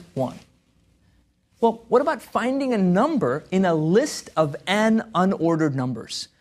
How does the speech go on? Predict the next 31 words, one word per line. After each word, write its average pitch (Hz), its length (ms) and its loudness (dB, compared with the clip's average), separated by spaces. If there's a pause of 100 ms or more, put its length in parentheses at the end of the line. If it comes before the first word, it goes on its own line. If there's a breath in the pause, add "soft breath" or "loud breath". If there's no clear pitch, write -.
(340 soft breath)
Somebody 220 280 4
gives 202 200 2
you 180 80 4
a - 0 -
list 180 360 0
of 147 220 -4
n 226 200 0
numbers, 202 340 -2
they're 175 120 0
not 180 220 0
ordered 185 340 0
at 151 80 2
all, 156 240 0
and 175 120 -4
somebody 196 240 -2
says, 185 340 -2
"Somewhere 214 460 0
in 208 60 -2
here 208 140 0
is 170 80 -2
the 175 80 -2
number 165 240 -4
seventy-two, 160 760 -4 (200)
go 151 160 4
find 131 360 -4
it." - 240 -18 (520)
Well, - 120 0
how - 180 2
fast 190 400 -2
is 147 120 0
this? - 420 -4